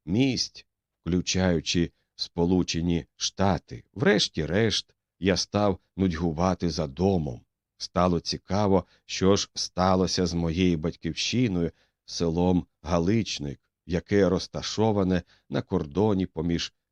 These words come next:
тітовською Югославією і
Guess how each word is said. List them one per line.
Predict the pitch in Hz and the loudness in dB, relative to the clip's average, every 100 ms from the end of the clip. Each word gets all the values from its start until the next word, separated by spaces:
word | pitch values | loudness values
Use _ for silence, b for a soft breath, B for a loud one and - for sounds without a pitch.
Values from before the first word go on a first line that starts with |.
| _ | _
тітовською | - 98 95 85 - - 85 82 - _ | -4 -2 0 -2 -4 -2 0 0 -4 _
Югославією | 98 95 87 - 80 101 127 95 78 67 - _ _ _ | -2 0 0 -4 -4 0 0 0 -2 -4 -10 _ _ _
і | 87 82 | -2 -2